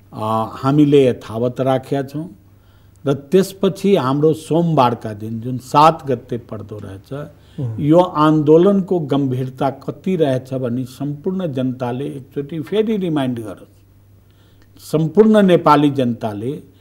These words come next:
Speaker 1: यसलाई रिमाइन्ड गरोस् कि सय दिन पुग्दो रहेछ, सय दिनमा पनि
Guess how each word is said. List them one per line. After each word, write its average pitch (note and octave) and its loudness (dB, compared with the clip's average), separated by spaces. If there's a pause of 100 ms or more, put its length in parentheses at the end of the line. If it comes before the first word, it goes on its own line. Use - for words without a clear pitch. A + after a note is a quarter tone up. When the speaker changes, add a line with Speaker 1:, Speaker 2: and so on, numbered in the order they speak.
(320)
Speaker 1:
यसलाई E3 10
रिमाइन्ड D3 4
गरोस् C3 0
कि E3 -6
सय F#3 6
दिन E3 2
पुग्दो A#2+ -2
रहेछ, G#2 -10
सय F#3 -2
दिनमा E3 0
पनि G3+ -4